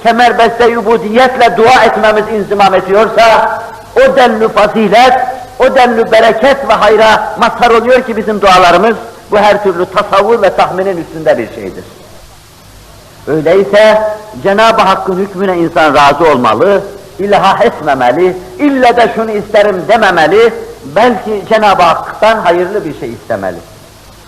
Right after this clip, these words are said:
Diğer bir husus da bu mevzuda, dua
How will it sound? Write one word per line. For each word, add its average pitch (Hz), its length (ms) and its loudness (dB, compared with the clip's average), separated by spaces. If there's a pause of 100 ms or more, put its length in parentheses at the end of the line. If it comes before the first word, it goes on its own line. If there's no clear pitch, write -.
(400)
Diğer 247 320 2
bir 240 80 2
husus 226 380 0
da - 160 2
bu 190 100 0
mevzuda, 156 760 0 (680)
dua 220 580 2